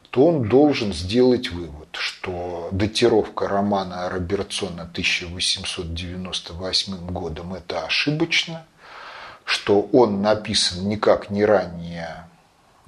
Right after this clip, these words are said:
двенадцатого года по мотивам реальных событий. Дальше больше.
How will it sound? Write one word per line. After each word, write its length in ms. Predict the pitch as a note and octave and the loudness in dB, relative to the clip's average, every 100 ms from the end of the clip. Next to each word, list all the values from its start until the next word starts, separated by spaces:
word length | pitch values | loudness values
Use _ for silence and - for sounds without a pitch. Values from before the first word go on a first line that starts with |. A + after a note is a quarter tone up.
| - | -6
двенадцатого 920 | F2 F#2 G#2+ C#3 C#3+ - - D3+ D3+ | -4 0 4 4 2 -6 -6 -2 0
года 480 | D3 D3 D3 C#3+ B2+ | 0 0 0 2 0
по 260 | - A#2+ C3 | 2 2 4
мотивам 640 | G2+ - - G#2+ A2 E2 | 2 -4 -6 -4 -4 -6
реальных 480 | D#2 D#2+ F2+ F2+ - | -6 -6 -8 -6 -4
событий. 720 | - E2+ D2 - - - - _ _ _ _ _ _ _ - - - _ _ _ - - - _ _ _ _ _ | -4 -6 -12 -14 -14 -14 -16 _ _ _ _ _ _ _ -20 -20 -20 _ _ _ -20 -20 -20 _ _ _ _ _
Дальше 480 | F#2+ D3 F#3 - D3+ | 6 6 6 2 0
больше. 640 | G#2 E2 C#2+ - - | -2 -4 -4 -4 -4